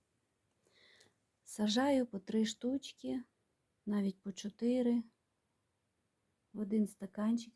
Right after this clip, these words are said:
півлітровий. Через те, що катастрофічно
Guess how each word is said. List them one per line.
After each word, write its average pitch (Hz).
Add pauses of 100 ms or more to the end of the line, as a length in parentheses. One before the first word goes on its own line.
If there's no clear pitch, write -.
півлітровий. 214 (1600)
Через 196
те, 294
що 277 (100)
катастрофічно 202